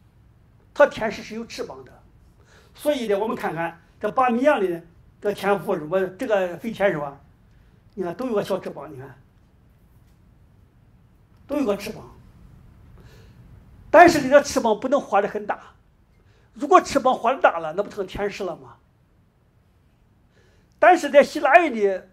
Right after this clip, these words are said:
思想中，如果没有翅膀，你怎么飞呀？所以呢，他需要那这个，他需要给画个翅膀。所以呢，到，到希腊的时候，到希腊文化中呢，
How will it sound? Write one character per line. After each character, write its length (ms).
思 180
想 220
中， 220
如 200
果 140
没 140
有 120
翅 220
膀， 260
你 80
怎 260
么 120
飞 240
呀？ 260
所 180
以 140
呢， 220
他 140
需 220
要 160
那 120
这 160
个， 120
他 80
需 180
要 120
给 160
画 180
个 100
翅 140
膀。 260
所 160
以 80
呢， 160
到， 320
到 140
希 160
腊 160
的 100
时 160
候， 240
到 200
希 120
腊 140
文 100
化 140
中 160
呢， 220